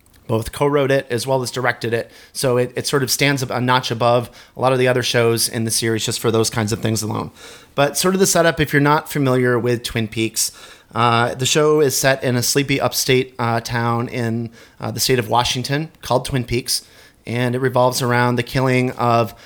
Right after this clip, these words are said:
Laura Palmer, who on the surface, uh, seems like, uh, an all-around good girl. She was a prom queen, homecoming queen, uh, blonde, very beautiful.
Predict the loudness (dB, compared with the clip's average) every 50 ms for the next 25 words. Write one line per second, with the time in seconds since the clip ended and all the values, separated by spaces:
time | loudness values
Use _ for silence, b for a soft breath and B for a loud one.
0 | B B B -2 0 0 0 0 2 2 2 2 4 2 2 2 0 -2 -2 -2
1 | 0 2 2 2 2 0 0 0 -2 -2 -2 -2 -2 0 0 0 2 2 0 0
2 | 0 -2 -4 B B B B B B _ -6 -2 0 0 0 0 0 0 0 2
3 | 2 2 2 0 -4 -8 -6 -2 0 0 2 0 0 -2 0 2 2 2 2 2
4 | 0 -2 -2 -4 -6 -8 -10 -10 -10 -10 -12 -12 -12 -12 -8 -6 -4 -2 -2 -4
5 | -4 -6 -6 -2 0 2 2 2 0 -2 -4 -2 0 0 0 0 -2 -2 -2 -2
6 | -2 -2 -2 0 0 0 -2 -4 -4 -4 -2 -2 -2 -2 -4 -6 B B B B
7 | B -8 -4 -2 0 0 -2 -2 -2 0 2 4 4 4 4 2 0 0 0 0
8 | 0 0 0 0 0 0 0 0 0 2 2 4 2 0 B